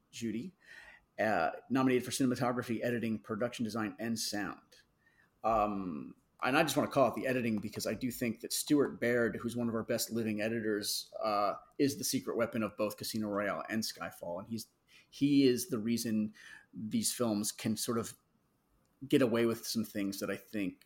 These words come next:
Spectre does not, and, and, uh, and the, the, uh, and No Time to Die did not manage to pull off. But Baird is, is literally one of the best working,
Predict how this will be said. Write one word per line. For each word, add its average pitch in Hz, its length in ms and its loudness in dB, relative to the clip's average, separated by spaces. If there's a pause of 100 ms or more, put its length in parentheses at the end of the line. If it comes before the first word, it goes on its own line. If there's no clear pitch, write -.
(140)
Spectre - 400 -8
does - 200 -12
not, - 260 -10 (120)
and, - 240 -12
and, 85 260 -14
uh, - 260 -10 (760)
and 98 220 -2
the, 92 180 -6 (220)
the, 90 220 -4
uh, 82 180 -2
and 117 100 -6
No 110 80 -4
Time 95 220 -10
to 98 60 -10
Die 98 280 -4
did 87 140 -14
not 85 180 -10
manage 90 320 -12
to - 60 -20
pull - 220 -12
off. - 280 -14
But - 160 -12 (540)
Baird 123 260 2
is, - 240 -4
is 104 300 -6 (920)
literally 139 400 4
one 117 120 2
of 110 60 -2
the 104 60 -4
best 104 320 -2
working, 98 340 -4